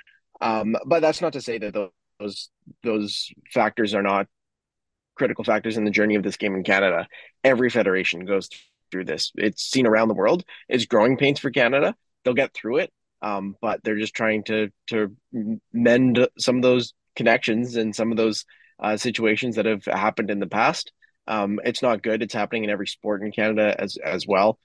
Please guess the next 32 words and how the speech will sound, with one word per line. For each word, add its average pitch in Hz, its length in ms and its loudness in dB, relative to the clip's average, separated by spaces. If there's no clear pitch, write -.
Um, 92 500 -2
but 101 200 4
it's 104 220 -2
not 101 300 4
a 104 160 0
situation 98 560 -2
that's 92 180 -4
unique 95 380 -6
to 98 100 -4
Canada 87 240 0
soccer. 85 320 2
It 90 80 2
happens 98 240 0
around 92 180 4
the 95 140 -2
world. 92 260 2
It 90 80 0
happens 90 300 -4
in - 80 -4
every 90 180 -2
sport - 300 -4
in 87 80 -8
Canada. 95 380 -2
Um, 95 320 0
so 123 220 4
it, 123 260 0
it's 123 220 -2
growing 117 260 -2
pains. 131 340 -2
It's - 140 -12
becoming, 113 480 0
um, 110 540 0